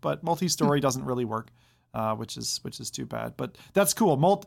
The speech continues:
Speaker 1: so when you do that multi-room setup, one of the things you need to try out, Adam, at some point is spatial ops. If you have the two,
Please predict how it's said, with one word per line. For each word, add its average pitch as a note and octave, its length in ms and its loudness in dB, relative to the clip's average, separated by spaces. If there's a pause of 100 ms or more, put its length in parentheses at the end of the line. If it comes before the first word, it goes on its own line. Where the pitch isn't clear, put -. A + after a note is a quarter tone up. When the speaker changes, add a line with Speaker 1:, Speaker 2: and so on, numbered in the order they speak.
(120)
Speaker 1:
so G3 240 4
when F3+ 160 4
you F#3 60 6
do G#3+ 120 4
that B3 160 4
multi-room F#3 500 4
setup, F#3 460 2 (440)
one F#3 160 4
of G3 60 6
the F3+ 60 4
things E3+ 220 2
you E3 80 0
need D#3+ 120 0
to C#3+ 60 -2
try D3+ 240 4
out, E3 160 6
Adam, F3+ 220 2
at D#3 80 -4
some C#3+ 160 -2
point F3+ 400 -4
is C#3+ 120 -2
spatial C3+ 380 0
ops. - 400 -2 (160)
If - 100 -10
you C3+ 80 0
have C3 300 -2
the - 80 0
two, A3 60 0